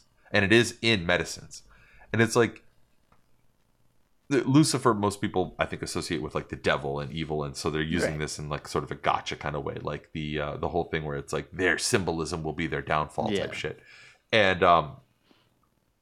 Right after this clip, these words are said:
Speaker 1: and it's like, okay, it's ridiculous. And every doctor who, or, or scientist or whatever who knows this, or even casual follower of this shit who, like,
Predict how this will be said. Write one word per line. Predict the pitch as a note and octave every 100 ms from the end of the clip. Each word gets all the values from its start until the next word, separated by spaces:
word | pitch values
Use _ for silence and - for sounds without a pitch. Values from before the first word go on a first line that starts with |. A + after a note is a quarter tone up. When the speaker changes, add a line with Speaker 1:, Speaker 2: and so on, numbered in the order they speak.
| _
Speaker 1:
and | A2 A2
it's | G#2+
like, | A#2 F#2 -
okay, | G#2+ D#2+ D2 - _ -
it's | C3 C3
ridiculous. | F2+ E2+ D#2 D#2 D2+ - -
And | F2 E2 -
every | G2+ G#2+
doctor | - F2 - E2+ E2+ E2+ E2 - -
who, | F2+ E2 D#2+ D#2+ -
or, | D#2+
or | D#2+ D#2+ -
scientist | - D#2 D#2 D#2 D#2 -
or |
whatever | D#2 D2+ C#2+ D2
who | D#2+
knows | D2+ D2+ -
this, | D2+ D#2
or |
even | G2+ G2 F#2+
casual | D#2+ - D#2 E2 F2 E2 D#2+ _ - _ _ _
follower | - E2+ F2+ E2+ E2+ D#2+
of | D#2
this | D#2+
shit | - - D#2 - _ _ _ _ _ _ _ F#2
who, | G2
like, | E2+ D#2+